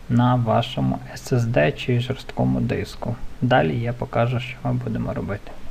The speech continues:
Бачимо, є в нас можливість завантажити та інсталювати.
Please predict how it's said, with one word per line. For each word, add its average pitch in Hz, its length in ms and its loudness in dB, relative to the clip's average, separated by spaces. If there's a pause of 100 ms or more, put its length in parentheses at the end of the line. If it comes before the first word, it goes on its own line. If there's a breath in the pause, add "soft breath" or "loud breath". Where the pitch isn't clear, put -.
(3500)
Бачимо, 131 600 2
є 139 200 -2
в 135 60 -2
нас 135 240 -2
можливість 135 680 -2
завантажити 131 1000 0 (120)
та 139 180 0 (140)
інсталювати. 131 1000 -4